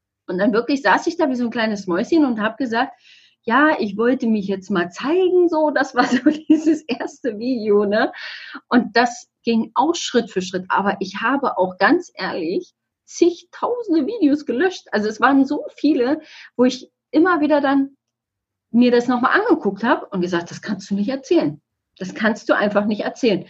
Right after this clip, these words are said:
Und da war aber immer meine Angst so groß. Und dann hab ich das wieder gelöscht, weil es hängt natürlich auch damit zusammen mit früheren Leben, ja.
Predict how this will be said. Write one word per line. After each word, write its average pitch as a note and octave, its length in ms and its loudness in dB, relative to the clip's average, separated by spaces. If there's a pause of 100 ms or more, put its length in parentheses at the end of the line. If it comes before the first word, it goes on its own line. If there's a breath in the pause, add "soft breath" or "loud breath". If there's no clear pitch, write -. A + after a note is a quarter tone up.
(500 loud breath)
Und A3 160 0
da A3+ 120 2
war A3+ 180 0
aber B3+ 180 2
immer C4+ 160 6
meine C4 280 4
Angst F4+ 280 2
so - 140 0
groß. F3+ 320 -4
Und G#3+ 40 -2
dann G#3+ 120 0
hab A#3 80 0
ich B3 120 -4
das A#3+ 200 -2
wieder A#3+ 140 0
gelöscht, C#4 420 2
weil G#3 500 0
es F#3 220 -8
hängt B3 260 -2
natürlich A3+ 460 -6
auch A3+ 280 -2
damit A#3+ 380 -2
zusammen A#3+ 440 -4 (440 loud breath)
mit A#3 220 2
früheren B3 640 4
Leben, - 260 -6
ja. A#3+ 280 0